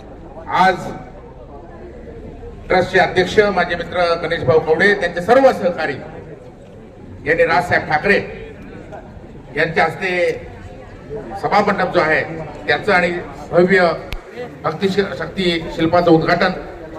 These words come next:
या ठिकाणी केलं. या ठिकाणी त्या साऱ्या कार्यक्रमासाठी उपस्थित तालुक्याचे माजी आमदार शरददादा सोनवणे, माझे मित्र कारखान्याचे चेअरमन सत्यदादा शेरकर, मनसेचे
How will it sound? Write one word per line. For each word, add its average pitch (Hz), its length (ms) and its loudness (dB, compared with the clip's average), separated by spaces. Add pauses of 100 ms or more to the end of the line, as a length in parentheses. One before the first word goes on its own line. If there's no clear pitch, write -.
(300)
या 151 60 4
ठिकाणी 160 300 0
केलं. 135 260 -2 (2000)
या 156 60 6
ठिकाणी 175 320 4
त्या 175 220 4
साऱ्या 175 240 4
कार्यक्रमासाठी 170 600 2
उपस्थित 175 460 2
तालुक्याचे 170 340 2
माजी 165 200 4
आमदार 165 640 2
शरददादा 160 320 2
सोनवणे, 180 460 2
माझे 165 260 -4
मित्र 165 240 -2
कारखान्याचे 156 420 0
चेअरमन 156 380 2
सत्यदादा 151 420 0 (100)
शेरकर, 190 460 0 (1000)
मनसेचे 175 800 2